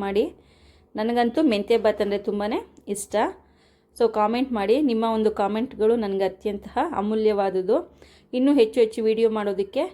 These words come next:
ಒಂಥರ ಉತ್ಸಾಹ ಅನ್ನೋದು ಬರುತ್ತೆ. So ಹಾಗಾಗಿ ಈಗ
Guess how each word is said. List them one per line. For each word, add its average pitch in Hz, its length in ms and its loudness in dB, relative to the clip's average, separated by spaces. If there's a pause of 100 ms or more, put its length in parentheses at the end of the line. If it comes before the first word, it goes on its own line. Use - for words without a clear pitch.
(460)
ಒಂಥರ 214 260 0 (120)
ಉತ್ಸಾಹ 233 280 -2 (140)
ಅನ್ನೋದು 208 280 -2 (400)
ಬರುತ್ತೆ. 202 380 -4 (600)
So 277 60 4 (100)
ಹಾಗಾಗಿ 247 440 2 (360)
ಈಗ 277 140 -2